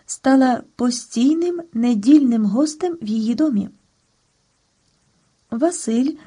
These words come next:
ще до цієї мав двічі секретарок у своїй канцелярії. Були так само, як і Зоня, дівчата з доброго дому.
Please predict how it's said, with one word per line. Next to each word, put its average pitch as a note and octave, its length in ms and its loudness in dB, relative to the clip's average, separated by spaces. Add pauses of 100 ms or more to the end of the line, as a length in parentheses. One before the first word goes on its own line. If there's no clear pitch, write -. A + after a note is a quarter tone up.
(160)
ще E4 680 2
до C#4 220 -2
цієї C#4 760 -2
мав C4 360 0
двічі D4+ 540 2
секретарок C4+ 960 -2
у D4+ 80 -8
своїй A#3+ 440 0
канцелярії. G#3+ 840 -2 (1160)
Були A#3+ 420 2
так A#3+ 240 -4
само, C4+ 480 0 (440)
як B3+ 420 -2
і B3 100 0
Зоня, D#4+ 500 0
дівчата C4+ 720 0
з C#4 60 0
доброго C#4+ 460 0
дому. G3+ 400 -2